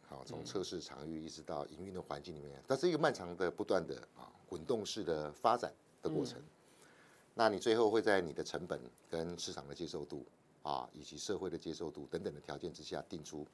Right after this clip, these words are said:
Speaker 1: 当代那时候的产品，可被接受产品。坦白说，你的过去因为，啊，需求比较少，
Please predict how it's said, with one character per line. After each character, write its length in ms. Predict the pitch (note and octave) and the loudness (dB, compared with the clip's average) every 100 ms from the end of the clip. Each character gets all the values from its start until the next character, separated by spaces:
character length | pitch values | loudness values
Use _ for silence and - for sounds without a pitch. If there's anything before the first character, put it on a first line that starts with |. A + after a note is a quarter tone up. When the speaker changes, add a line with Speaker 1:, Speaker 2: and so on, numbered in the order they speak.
| _ _ | _ _
Speaker 1:
当 180 | - G2 | 0 0
代 140 | G2+ E2 | 0 -4
那 160 | E2+ | -4
时 100 | - | -6
候 80 | C#2 | -10
的 80 | C2 | -12
产 160 | - C2+ | -14 -16
品， 160 | - C#2 - - | -18 -20 -20 -18
可 120 | - | -10
被 120 | D2 E2+ | -6 -4
接 140 | F2 | -4
受 100 | E2 | -8
产 140 | D2 | -8
品。 160 | C#2 C2+ - - - - - - | -14 -18 -20 -20 -20 -20 -16 -2
坦 100 | F2 | 4
白 100 | G2 | 6
说， 120 | A#2 | 6
你 180 | G2+ E2+ | 6 4
的 340 | E2+ E2 E2+ - - - - _ | 4 4 2 -2 -20 -20 -20 _
过 140 | - G2 | 4 4
去 280 | - G2+ | 4 0
因 220 | F2+ F#2+ F#2+ | -2 -2 2
为， 400 | F#2 E2+ D#2+ D#2 | 4 4 0 -4
啊， 120 | - C2+ | -12 -10
需 160 | - | -8
求 140 | A2 F2 | -4 -6
比 80 | - | -4
较 120 | E2 | -6
少， 160 | - | -4